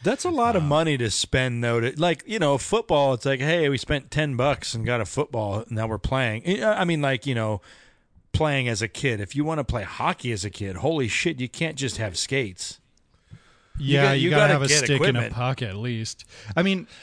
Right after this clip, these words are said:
Speaker 2: it's just like foot-, you know, you don't need all the pads and stuff to play hockey. Uh, so, yeah, you do need sticks and skates. That's a lot.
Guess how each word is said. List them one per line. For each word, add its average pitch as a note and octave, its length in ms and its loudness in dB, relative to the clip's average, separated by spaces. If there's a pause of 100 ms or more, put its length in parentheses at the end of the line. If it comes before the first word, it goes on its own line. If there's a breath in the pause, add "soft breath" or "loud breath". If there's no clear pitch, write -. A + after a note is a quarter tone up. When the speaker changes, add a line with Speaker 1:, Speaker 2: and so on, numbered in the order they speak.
(140 loud breath)
Speaker 2:
it's F3+ 180 2
just A#3 140 0
like A#3+ 100 2
foot-, - 500 -2 (200)
you F3 100 2
know, D#3+ 80 4
you D#3 140 2
don't F#3 180 0
need D3 180 2
all C3+ 120 4
the A#2 80 -2
pads C3 400 0
and A2 120 -2
stuff - 280 -4
to A#2+ 100 -6
play A#2 160 -2
hockey. G#2+ 560 -4 (400 loud breath)
Uh, B2 360 -2 (580)
so, C#3 460 2 (100)
yeah, D#3+ 260 4
you C#3+ 160 2
do C#3+ 160 2
need C3 180 0
sticks - 400 0
and A2+ 120 -4
skates. F#2 380 -6
That's C3 260 -2
a A#2+ 40 -2
lot. F2+ 380 -8